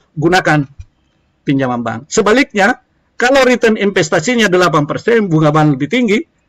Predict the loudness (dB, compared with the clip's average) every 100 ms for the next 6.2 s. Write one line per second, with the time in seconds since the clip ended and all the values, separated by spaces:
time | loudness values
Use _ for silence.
0 | _ -2 0 2 0 0 0 -2 -4 -6
1 | -6 -4 -2 0 0 0 0 0 -2 -6
2 | -6 -4 -4 -2 -2 -2 -4 -4 -6 -8
3 | -14 -20 -8 -2 -2 2 2 2 2 2
4 | 0 2 2 2 0 0 0 0 -2 0
5 | 2 2 2 0 2 2 0 -2 -4 -4
6 | -4 -6